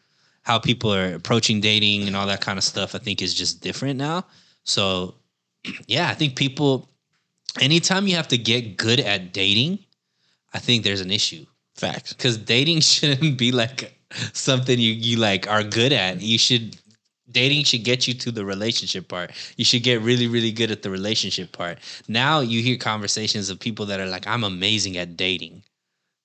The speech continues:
Speaker 1: It's like, I don't know. That's not, shouldn't be a stunt.
Speaker 2: You know another part of it too? The next level. So, like, let's say you do find a girl after X amount of dates and she's finally, like,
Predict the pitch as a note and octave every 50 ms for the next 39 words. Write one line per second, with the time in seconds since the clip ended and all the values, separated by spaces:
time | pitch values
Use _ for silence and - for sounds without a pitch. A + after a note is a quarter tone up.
0 | _ - G#2+ G2+ - - G#2 G2 F#2+ F2+ - - - - _ _ _ _ _ _
1 | _ _ - A2 A2 G#2 G2+ F#2+ F2+ F#2 G#2 A2+ G2+ F2 E2+ F2 G2 F#2+ - -
2 | A2 G#2 G2 - - - - A2+ G#2 G2 F#2+ F#2+ F2+ - - - - A2 G#2+ F#2
3 | E2+ _ _ - - - - - - - - C#3+ E3+ A3+ A#3+ G#3 D3 C#3+ D3+ D#3+
4 | E3+ F3+ F#3 F#3 F#3+ F3 F3 D#3+ - G#3 G#3+ G#3+ - - _ _ _ _ _ _
5 | - A2 B2+ A#2 A2+ B2+ D3 D3+ - - - B2 A#2+ G2+ F2 D#2 D2 D2+ - -
6 | - - - C3+ C3 C3+ C3 A#2 A2+ C#3+ E3 - - E3+ D#3 C3+ B2+ A2+ G2+ C3+
7 | D3+ D3 - - C#3 B2+ B2 A#2+ A2 G2+ A#2 A#2 A2+ G#2+ - - G2+ G#2+ A2 -
8 | A#2+ G#2+ G2+ - - - - A2 A2+ - B2 A2+ A2 G#2 G2+ F#2 G2+ G#2+ G#2+ G#2+
9 | G2+ - G#2+ G2 F#2+ - - A#2 G#2+ - - A2+ G#2 G#2 G#2+ G#2 G2+ G2+ F2+ F2
10 | F2+ F2